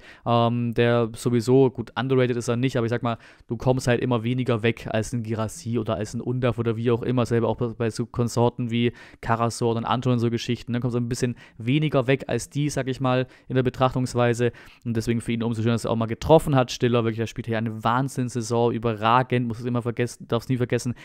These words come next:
der kam ja als Endo-Ersatz, offiziell, sag ich mal, nominell, ähm, bockstark, hat mich sehr gefreut für ihn. Und da war auch echt geil, ist nach all der Scheiße, die er auf die Reise hat, da besonders gescheppert. Besonders gescheppert, kommen wir auch ganz am Ende nochmal, äh, drauf zu sprechen, ähm, weil du jetzt eben auch durch, in dem Spiel ja rechnerisch was hinkriegen konntest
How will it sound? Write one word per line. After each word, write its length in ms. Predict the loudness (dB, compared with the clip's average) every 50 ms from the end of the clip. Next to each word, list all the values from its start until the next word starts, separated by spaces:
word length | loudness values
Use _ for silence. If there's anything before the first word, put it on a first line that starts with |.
| -20 -14 -12
der 80 | -10 -6
kam 220 | -2 0 0 0
ja 80 | 0 -2
als 140 | -2 -4
Endo-Ersatz, 760 | -4 -4 -2 0 0 0 0 0 0 -2 -2 -2 -4 -8 -12 -4
offiziell, 520 | -4 -4 -2 -2 -6 -4 -2 -2 -2 -2 0
sag 160 | -2 -4 -6
ich 140 | -6 -6 -4
mal, 260 | -2 0 0 0 0
nominell, 520 | 0 0 0 0 0 0 2 2 0 0 -2 -6 -20 -18 _ -4
ähm, 340 | -2 0 0 0 -2 -4 -2 _
bockstark, 500 | 4 4 4 4 2 -4 0 0 0 0
hat 60 | -2 -6
mich 120 | -6 -2
sehr 100 | -2 -2
gefreut 380 | -2 -2 -2 0 0 0 0 0
für 120 | -2 -2
ihn. 140 | -2 -2 -4 -8 -14 -20 -12 -6
Und 140 | 0 4
da 100 | 4 6
war 60 | 8 6
auch 140 | 6 6
echt 200 | 4 0 0 2
geil, 280 | 2 4 6 4 4 2 _ _ _ _ _ _ _ _ _ _ -2
ist 200 | -2 -2 0 2
nach 140 | 0 2 2
all 120 | 2 2
der 120 | 2 2 2
Scheiße, 240 | 2 2 2 2 2
die 60 | 2
er 40 | 2
auf 80 | 0
die 80 | 0 0
Reise 240 | 0 0 0 0 -2
hat, 80 | -2
da 100 | -2 -2
besonders 540 | -2 -2 -4 2 2 2 4 4 2 2 2
gescheppert. 540 | -2 0 2 4 4 4 6 4 2 2 -2 -20 -20 -18 -10 -8
Besonders 360 | -4 2 2 4 4 4 2
gescheppert, 300 | 0 0 2 2 2 4
kommen 120 | 2 0
wir 40 | 0
auch 60 | 2
ganz 200 | 2 2 2 2
am 80 | 0 0
Ende 140 | 0 2 2
nochmal, 300 | 2 2 2 2 2 0
äh, 280 | 0 0 0 0 0 -2
drauf 240 | 0 0 0 0 0
zu 80 | -4
sprechen, 420 | -8 -2 2 2 2 2 2 -4 -6 -8 -14 -20 -12 -4
ähm, 320 | 0 0 2 2 0 0
weil 140 | 0 2 4
du 60 | 4
jetzt 140 | 2 2 2
eben 180 | -2 -2 0 2
auch 220 | 0 0 -2 -4
durch, 240 | -6 -2 -2 -2 -2 -2
in 100 | -2 2
dem 160 | 4 4 4
Spiel 180 | 4 2 2 4
ja 120 | 4 2
rechnerisch 680 | 2 2 0 0 0 0 -2 0 0 0 -2 -4 -8 -6
was 180 | -4 -4 -4 -2
hinkriegen 460 | -4 -4 -4 -4 -2 -4 -2 -2 -2
konntest 500 | -2 0 0 0 0 -2 -6 -6 -8 -14